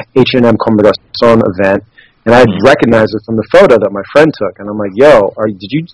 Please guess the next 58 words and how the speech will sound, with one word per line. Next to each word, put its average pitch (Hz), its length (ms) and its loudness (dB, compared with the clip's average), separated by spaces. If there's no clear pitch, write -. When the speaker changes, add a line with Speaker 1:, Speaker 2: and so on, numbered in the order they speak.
Speaker 1:
fucking 143 340 -2
eat 131 240 -2
ice 113 220 -2
cream 127 260 0
in, 117 80 0
like, 107 140 0
a 92 120 -6
T-shirt 113 600 2
for 104 100 2
an 95 220 0
ad?" 107 320 2
She's 139 160 -4
like, 131 100 2
"Yeah, 160 200 6
I 113 40 4
used 107 160 0
to 113 80 -4
live 110 120 2
in 110 80 -2
Japan." 123 340 0
Speaker 2:
You 139 80 2
just 123 100 2
Speaker 1:
And 110 100 -2
Speaker 2:
eat - 100 2
Speaker 1:
I'm - 40 -6
Speaker 2:
what? 233 320 0
Speaker 1:
She - 160 0
was 170 300 4
eating 170 260 4
ice 135 160 2
cream 85 260 0
Speaker 2:
Ah. - 160 -20
Speaker 1:
in, 113 100 -6
like, 107 180 -4
the 104 60 -10
photo. 117 420 0
And 135 120 4
I'm 131 120 4
like, 127 260 2
she's 107 120 -8
Speaker 2:
Ah, 107 200 4
Speaker 1:
like, 120 100 0
Speaker 2:
okay. 90 120 2
Speaker 1:
"Yeah." 123 180 4
And 131 80 -4
I 131 40 0
was 120 80 0
like, 113 160 0
"Holy 143 160 4
shit, 139 120 2
yeah, 117 160 2
that 139 160 4
was 135 140 4
my 123 180 2
shirt. 165 160 4
I 101 120 -4
designed 117 400 0
it." - 100 -14